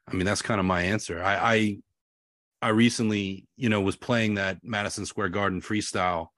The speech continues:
with, you know, Big Daddy Kane and Shaheem and Biggie and Pac. And, um, you know, Biggie has the better verse, in my opinion, you know, in terms of M C'ing,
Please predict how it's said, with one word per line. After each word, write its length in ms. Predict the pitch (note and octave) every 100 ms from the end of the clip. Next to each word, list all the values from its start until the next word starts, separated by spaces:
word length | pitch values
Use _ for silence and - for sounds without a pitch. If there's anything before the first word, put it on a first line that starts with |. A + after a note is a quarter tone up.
| - - - F#2 _
with, 320 | G#2+ G2+ F#2 -
you 180 | - A#2+
know, 80 | F#2+
Big 180 | A2
Daddy 200 | G#2 F#2+
Kane 400 | F2+ - C3 B2
and 100 | G#2+
Shaheem 680 | F2 - G2+ G2 G#2+ G#2 G2+
and 300 | F#2 F2+ G2+
Biggie 280 | F2+ G2 G2
and 120 | F#2
Pac. 340 | E2+ F#2+ F#2 F2+
And, 340 | F2+ F2 F#2+
um, 500 | - F#2 F#2 F2 F2 - _ _
you 120 | B2
know, 200 | A2 G2+
Biggie 460 | F2+ F#2+ B2+ A#2+ A#2
has 240 | A#2 A2+
the 80 | G2+
better 280 | F#2 A2+ G#2+
verse, 340 | F#2 B2+ B2+
in 60 | A2+
my 100 | G#2
opinion, 420 | F#2+ - G2+ F#2+
you 80 | F#2
know, 200 | F#2+ F#2
in 80 | F2
terms 240 | - A2+
of 80 | F#2
M 180 | F2 A2
C'ing, 500 | - C3+ C#3 F#2 F2